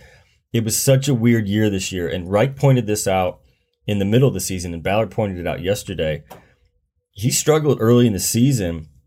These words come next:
because he was still getting acclimated to things in Indianapolis. I mean, it wasn't a normal preseason. He didn't have those games. He didn't have a normal training camp. He didn't have O T As. He didn't have mini camp.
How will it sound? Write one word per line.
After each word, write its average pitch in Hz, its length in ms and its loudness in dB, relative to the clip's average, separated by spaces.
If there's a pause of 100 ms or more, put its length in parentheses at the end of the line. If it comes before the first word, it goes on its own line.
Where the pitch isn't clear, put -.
(140)
because 120 280 2
he 123 60 2
was 120 180 0
still 139 240 2
getting 135 320 0
acclimated 101 640 -2
to 92 80 -6
things 85 280 -6
in 82 80 -10
Indianapolis. 78 720 -8
I 90 40 -8
mean, 92 120 -2
it 90 120 -4
wasn't 113 300 6
a 110 40 4
normal 110 320 2
preseason. 104 520 -2
He 92 60 -6
didn't 101 200 -2
have 101 200 -2
those 98 220 0
games. 92 500 -4 (560)
He - 140 -4
didn't 127 180 4
have 131 140 4
a 139 40 4
normal 127 260 4
training 98 340 -2
camp. 95 400 -2 (280)
He 107 100 -6
didn't 123 200 4
have 131 120 4
O 107 160 -2
T 98 340 0
As. 92 80 -2
He 95 60 -6
didn't 107 160 -2
have 107 160 -2
mini 95 220 -2
camp. 87 380 -6